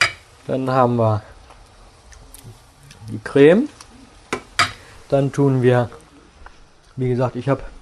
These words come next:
Kräuter tief gekühlt. Achtfach Kräuter. Die teuren von Iglo. Die gibt es auch ein bisschen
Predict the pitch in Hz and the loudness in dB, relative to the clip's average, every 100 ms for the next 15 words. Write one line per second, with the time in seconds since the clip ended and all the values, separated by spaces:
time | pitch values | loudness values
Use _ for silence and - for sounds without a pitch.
0 | - - - - - - 135 135 135 113 | -20 -20 -20 -16 -12 -2 0 2 -2 -4
1 | - 165 - 135 156 180 233 - - - | -4 -4 -4 -4 4 4 4 -10 -16 -20
2 | - - - - - - - - - - | -20 -20 -20 -20 -20 -20 -20 -2 0 0
3 | - 139 - 131 113 135 135 160 190 - | 0 -4 0 -2 2 4 4 4 2 -2
4 | - - - - - - 139 131 131 135 | -20 -20 -20 -20 -10 -2 2 4 2 -2
5 | 131 117 123 143 185 220 - - - - | -4 -4 -4 0 0 0 -18 -20 -20 -20
6 | - - - - 120 117 120 113 - - | -18 -16 -18 -10 -6 -4 -6 -8 -14 -20
7 | - - - - - - - - - - | -20 -20 -20 -20 -20 -20 -20 -20 -20 -20
8 | - - - - _ - - - - - | -20 -20 -20 -20 _ -6 -6 -2 -6 -6
9 | - - - - 131 120 113 107 - 98 | -16 -18 -20 -8 -2 0 0 -2 -2 -8